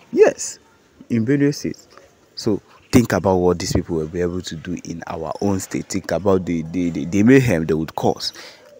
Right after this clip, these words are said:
allowed and, allowed into our land. Already, we already know that they have already been causing a whole lot of issues in our land. Now think about what they will do if we are now, if we now give them that audacity to ro-, enter into our land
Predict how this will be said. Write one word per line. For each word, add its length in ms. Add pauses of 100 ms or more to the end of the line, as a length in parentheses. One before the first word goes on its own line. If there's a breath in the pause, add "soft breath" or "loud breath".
allowed 540
and, 240 (320)
allowed 520 (640 loud breath)
into 320
our 100
land. 320 (120)
Already, 400
we 160
already 320
know 120
that 200
they 80
have 180
already 260
been 140
causing 340
a 60
whole 140
lot 200
of 180
issues 320
in 100
our 200
land. 240 (300 loud breath)
Now 100
think 260
about 200
what 220
they 80
will 180
do 200 (380 loud breath)
if 180
we 100
are 80
now, 440
if 200
we 80
now 180
give 380
them 260
that 400
audacity 640
to 180
ro-, 420 (120)
enter 300
into 300
our 100
land 280